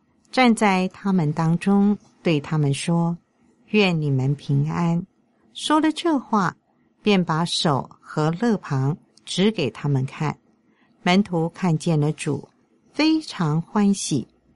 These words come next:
耶稣又对他们说：“愿你们平安。父怎样派遣了我，我也怎样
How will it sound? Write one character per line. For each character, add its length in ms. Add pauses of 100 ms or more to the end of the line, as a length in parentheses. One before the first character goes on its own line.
(420)
耶 160
稣 460 (140)
又 180
对 180
他 160
们 160
说 460 (480)
：“愿 340
你 120
们 180
平 360
安。 440 (500)
父 460 (160)
怎 220
样 260
派 300
遣 260
了 140
我， 260 (540)
我 120
也 200
怎 240
样 260